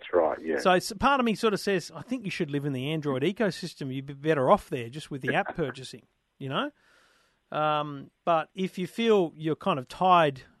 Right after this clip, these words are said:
Speaker 2: to your i-, you like the iPhone that much that you wanna stick with it, then even an iPhone five C, for example, the little coloured one, uh,
Speaker 1: Yep.
Speaker 2: is a huge step up in specification. So it's kind of two and a half years newer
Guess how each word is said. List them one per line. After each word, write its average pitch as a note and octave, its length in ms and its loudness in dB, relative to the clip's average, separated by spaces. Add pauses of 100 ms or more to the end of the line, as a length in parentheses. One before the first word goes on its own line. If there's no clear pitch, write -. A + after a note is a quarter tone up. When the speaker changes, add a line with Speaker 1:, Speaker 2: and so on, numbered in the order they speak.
(100)
Speaker 2:
to F3+ 120 -4
your C3+ 140 2
i-, D3+ 140 2
you E3 100 2
like F#3+ 280 6
the C#3+ 80 0
iPhone C#3 420 0
that C#3+ 120 -4
much D3 260 -4
that D3+ 80 -6
you C#3 80 -6
wanna C#3 140 -4
stick - 260 -8
with E3 120 0
it, C#3+ 100 -6
then D#3 200 0 (460)
even A#3 320 2
an F3+ 120 0
iPhone E3+ 480 0
five D3+ 340 2
C, E3+ 460 -2
for E3+ 100 -2
example, C#3+ 360 -4
the C#3 80 -4
little D#3+ 340 -4
coloured F3 300 2
one, A3 220 0 (540)
uh, D3 540 4
Speaker 1:
Yep. - 60 -20 (180)
Speaker 2:
is E3+ 520 0 (140)
a D#3 60 -2
huge A#3 460 -2
step - 280 0
up D#3+ 240 2
in D3+ 380 -4
specification. F#3 880 -2
So F3 220 2
it's D#3 120 -6
kind F3 180 -2
of C#3+ 140 -6
two - 180 -2
and F#3+ 80 2
a D3+ 60 0
half D#3+ 320 2
years D3+ 260 -4
newer D#3+ 460 4